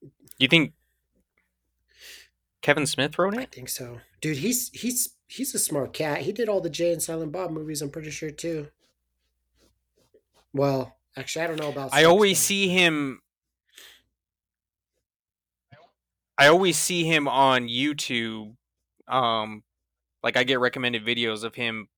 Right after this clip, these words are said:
Speaker 1: talking about comic books.
Speaker 2: Yeah, and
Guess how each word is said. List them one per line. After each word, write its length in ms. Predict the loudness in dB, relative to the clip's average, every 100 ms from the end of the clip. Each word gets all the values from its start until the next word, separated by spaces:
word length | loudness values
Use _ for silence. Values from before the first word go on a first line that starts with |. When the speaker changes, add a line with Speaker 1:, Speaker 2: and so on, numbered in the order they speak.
| -6
Speaker 1:
talking 300 | -4 -4 -8
about 460 | -4 -2 -4 -8 -14 _ _
comic 320 | -2 0 0 -10
books. 300 | -12 -10 -12
Speaker 2:
Yeah, 180 | -14 -10
and 240 | -8 -8